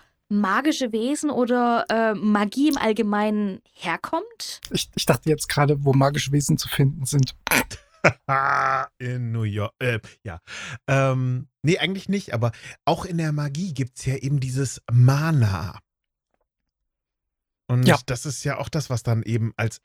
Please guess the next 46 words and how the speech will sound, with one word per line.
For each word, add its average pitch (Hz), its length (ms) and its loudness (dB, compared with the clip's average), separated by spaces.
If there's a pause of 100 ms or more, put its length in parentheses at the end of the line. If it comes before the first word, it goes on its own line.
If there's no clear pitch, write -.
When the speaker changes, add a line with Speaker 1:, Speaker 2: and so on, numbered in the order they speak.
Speaker 3:
Erklärung 113 640 0
quasi 95 440 -4
dient. 92 300 -6
Die 110 60 4
Mana, 110 500 6
die 101 160 -4
dir 104 180 -2
innewohnt 110 640 2
und - 400 -4
das 104 160 -6
Ganze 101 440 -6 (440)
erst 120 280 -2
Speaker 2:
Wo-, 135 80 8
Speaker 3:
möglich 104 360 -2
macht. - 380 -10 (140)
Speaker 2:
wobei, 147 920 4 (220)
und 160 260 4
da 143 160 6 (160)
könnt 165 160 4
ihr 170 80 -2
mich 151 160 0
gerne 156 180 4
korrigieren, 151 540 2
falls 151 320 0
ihr 156 60 -12
das 139 180 -2
besser 180 380 0
wisst, - 220 -10
ich - 180 -6
bin 156 180 2
auf - 140 -4
dem 143 220 0
Gebiet 135 280 -8
jetzt - 260 -2
nicht 135 280 2
so 127 200 2
hundertprozentig 165 680 0
bewandert, 165 520 0
aber 147 220 2
ich 143 220 -6
würde 180 240 4
mal 151 160 0
die 143 100 -4
These 180 420 2
aufstellen 123 580 0
wollen 135 440 4